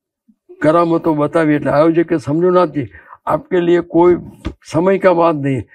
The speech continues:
આપ જીતના ચાહો ઇતના પ્રોગ્રામ કર સકતે હો."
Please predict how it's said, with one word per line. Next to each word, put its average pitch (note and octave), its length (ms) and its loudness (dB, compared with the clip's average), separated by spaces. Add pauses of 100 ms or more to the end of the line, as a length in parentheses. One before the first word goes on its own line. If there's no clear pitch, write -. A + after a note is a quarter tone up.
(140)
આપ F3+ 200 -4
જીતના E3+ 360 0
ચાહો E3+ 280 2
ઇતના D#3+ 220 -2
પ્રોગ્રામ D3 460 -2
કર C3 180 -4
સકતે - 340 -10
હો." - 160 -10